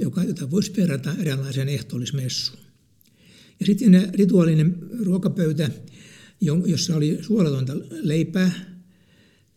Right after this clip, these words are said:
jonka ajateltiin edustavan Aadamin ruumista. Sitten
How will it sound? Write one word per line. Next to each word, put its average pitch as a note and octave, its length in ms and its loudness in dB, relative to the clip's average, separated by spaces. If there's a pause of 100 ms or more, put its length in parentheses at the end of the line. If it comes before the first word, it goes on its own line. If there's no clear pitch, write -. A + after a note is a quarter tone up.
(160)
jonka D3 240 0
ajateltiin D3 420 2
edustavan D#3 540 -2
Aadamin D3+ 420 2
ruumista. C3 520 2 (1300)
Sitten F3+ 460 2